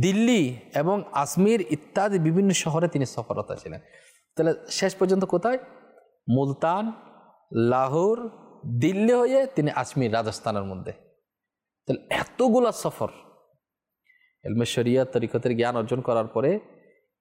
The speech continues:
এই যে এত কঠিন পথের মুসাফির হওয়া, এর মধ্যে আমার গরিব নওয়াজ রহমতুল্লাহ কিন্তু অন্যতম ছিলেন।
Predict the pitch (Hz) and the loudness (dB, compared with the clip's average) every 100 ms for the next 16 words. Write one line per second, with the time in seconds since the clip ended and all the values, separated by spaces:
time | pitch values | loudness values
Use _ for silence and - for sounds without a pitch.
0 | _ 127 - - 160 - 214 202 156 147 | _ -8 -6 -4 -4 -2 -2 -2 -4 0
1 | 220 202 160 151 143 120 - 127 127 110 | 0 0 0 -2 -2 -4 -4 -4 -2 -2
2 | 104 98 - - _ _ _ - 123 131 | 0 0 -4 -20 _ _ _ -4 0 0
3 | 131 139 123 131 120 127 135 120 135 135 | 0 0 0 -2 0 0 0 0 0 -2
4 | - 131 131 131 127 131 127 135 151 156 | -4 -4 -2 -2 -2 0 0 0 0 -2
5 | 131 110 90 | -2 -6 -10